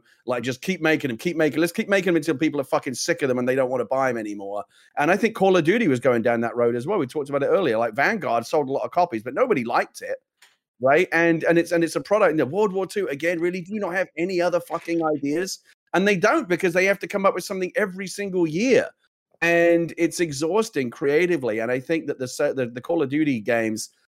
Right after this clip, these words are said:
continue to sell well only because it's now basically become a habit. It's basically like Madden. People just buy the new one because, like, that's what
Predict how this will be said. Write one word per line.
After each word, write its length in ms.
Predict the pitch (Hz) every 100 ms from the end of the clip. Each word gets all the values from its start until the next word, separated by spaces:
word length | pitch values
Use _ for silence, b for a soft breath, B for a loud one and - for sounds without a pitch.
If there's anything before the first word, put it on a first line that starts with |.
| _
continue 300 | - 127 151
to 80 | 131
sell 240 | - 139
well 220 | 131 135 123
only 220 | 139 139
because 240 | 131 139
it's 100 | 131
now 160 | 135 131
basically 340 | 117 127 131
become 220 | 131 139 127
a 60 |
habit. 320 | 113 185 147
It's 80 | 110
basically 240 | 156 139 131
like 120 | 117
Madden. 380 | 120 139 160 101
People 180 | 127
just 200 | 117 113
buy 240 | - 120 123
the 80 | 110
new 180 | 120
one 200 | 117 117
because, 280 | 113 123 110
like, 200 | 117 117
that's 260 | 113 117 -
what 180 | 123